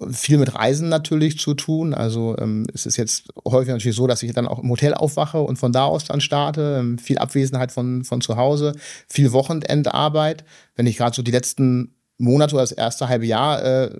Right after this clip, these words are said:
so Revue passieren lasse, dann, äh, also es glaubt mir zu Hause mal keiner, dass es Arbeit ist, aber dann hatten wir ein Werbegruppe-Treffen auf Sylt, dann hatten wir ein dreihundertfünfundsechziger Profi-Treff in Athen, äh, dann, ähm, waren wir, ähm,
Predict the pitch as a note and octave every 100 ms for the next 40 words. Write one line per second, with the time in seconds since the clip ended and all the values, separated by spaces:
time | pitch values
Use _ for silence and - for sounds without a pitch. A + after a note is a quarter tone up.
0 | - - B2+ A#2+ A2+ C#3+ D#3+ D#3 C#3 C#3
1 | C#3 D3 B2 A#2+ A#2+ A#2 - - - -
2 | - - - - - - - B2+ B2 -
3 | C#3+ D3 C3+ C3 C3 B2+ C3 C3 B2 A#2
4 | A#2 D#3+ D3+ A2 A2+ A2 G#2+ A2+ A#2 B2+
5 | A#2+ A#2 A2+ B2+ C3 C3+ C3 - B2+ C3
6 | A2+ - C3 D3 D3 C#3+ B2 A#2 A#2+ A#2+
7 | C3 B2 A#2 A#2 C3 B2+ C3+ B2 B2+ B2+
8 | B2+ C#3 C#3 - A#2+ B2+ B2+ C3+ D3 D#3
9 | D#3 D#3 - - - B2+ B2 B2 B2 B2
10 | B2+ A#2+ A#2+ A#2 A#2 B2+ B2 B2 B2 A#2+
11 | A#2+ - A2+ A2+ G#2+ A2 A2